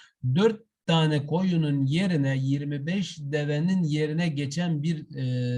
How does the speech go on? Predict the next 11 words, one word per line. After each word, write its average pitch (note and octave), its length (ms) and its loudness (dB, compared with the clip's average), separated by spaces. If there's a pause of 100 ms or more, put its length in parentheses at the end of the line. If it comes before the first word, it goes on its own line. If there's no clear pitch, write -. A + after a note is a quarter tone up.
(140)
deve D#3+ 260 2
zekat C3+ 400 -4
ederse, A2 380 -6
yani A#2 120 0
yirmi B2+ 200 0
beş D#3+ 280 -2
devede C3+ 380 -2
verilen C#3 400 -2
bir, C#3+ 180 -8 (380)
e, A#2 340 2
deveyi C3+ 600 4